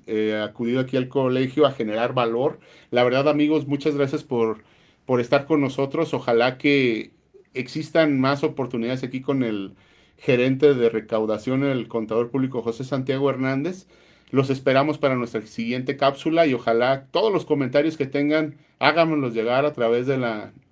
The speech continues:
del Facebook o aquí al mismo Colegio de Contadores, que yo me encargaré de co-, que José nos ayude a sacar este proyecto, pero creo que el Infonavit está haciendo su trabajo y creo que puede mejorar, como les acabo de comentar, generando más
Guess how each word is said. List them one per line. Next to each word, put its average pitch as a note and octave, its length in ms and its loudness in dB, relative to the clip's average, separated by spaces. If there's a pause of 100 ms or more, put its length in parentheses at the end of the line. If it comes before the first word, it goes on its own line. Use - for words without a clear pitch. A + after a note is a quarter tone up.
del G#2+ 500 -2
Facebook D3 480 -2 (600)
o A2+ 100 6
aquí A2 220 2
al C3+ 100 4
mismo D3+ 300 0
Colegio B2 420 0
de B2+ 120 -2
Contadores, A#2+ 600 -2
que A#2+ 120 -8
yo B2+ 100 -2
me C3+ 80 0
encargaré A2+ 420 -2
de C3 120 -2
co-, - 300 -14 (100)
que A#2 120 0
José A#2+ 360 -2
nos C#3 200 -4
ayude B2+ 520 0
a B2 40 0
sacar A#2 360 -2
este A#2 200 -4
proyecto, C3 600 -2 (280)
pero B2 260 2
creo D#3 280 4
que C3+ 200 2
el A#2 160 -4
Infonavit B2+ 640 -2
está C3+ 200 -4
haciendo C3+ 280 -4
su C3+ 120 -10
trabajo C3 560 0
y A2 140 -6
creo C3 240 -2
que C3 100 -6
puede B2+ 320 -4
mejorar, A#2+ 500 -4 (920)
como B2+ 240 2
les A#2 180 0
acabo B2+ 400 2
de B2+ 100 0
comentar, B2 540 -4
generando C3 680 -2
más B2+ 480 -4